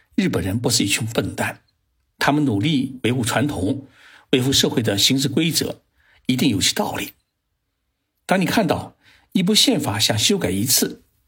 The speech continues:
七十年都没有成功，日本这个国家的许许多多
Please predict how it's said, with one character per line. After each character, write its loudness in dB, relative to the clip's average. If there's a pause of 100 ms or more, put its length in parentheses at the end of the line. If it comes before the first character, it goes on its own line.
(140)
七 4
十 2
年 0
都 0
没 0
有 0
成 2
功， -2 (720)
日 2
本 -2
这 0
个 -6
国 0
家 0
的 -4
许 4
许 0
多 0
多 -2